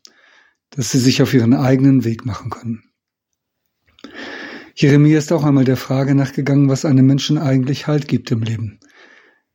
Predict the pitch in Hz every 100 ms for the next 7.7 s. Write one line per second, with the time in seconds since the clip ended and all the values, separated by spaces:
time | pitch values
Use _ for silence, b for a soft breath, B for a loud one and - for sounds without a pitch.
0 | _ 156 120 127 131 127 117 160 - 165
1 | 165 151 139 117 - 143 131 170 147 147
2 | - 135 131 - 160 - - b b b
3 | b b b b b b _ - 147 139
4 | - 196 190 156 143 - 131 110 123 139
5 | - - _ _ _ _ _ 151 147 -
6 | 165 139 127 135 151 165 127 127 127 127
7 | 117 - 127 139 143 -